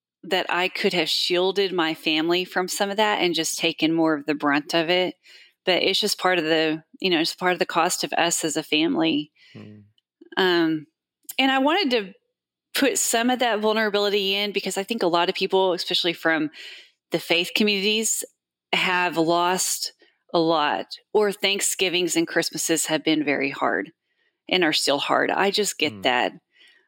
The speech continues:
Speaker 1: At the same time, it's a tip of the iceberg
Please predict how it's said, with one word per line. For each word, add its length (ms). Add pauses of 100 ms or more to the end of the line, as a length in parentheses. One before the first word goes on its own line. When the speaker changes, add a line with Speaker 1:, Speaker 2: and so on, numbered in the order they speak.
(360)
Speaker 1:
At 180
the 80
same 300
time, 360
it's 220
a 80
tip 240
of 100
the 140
iceberg 800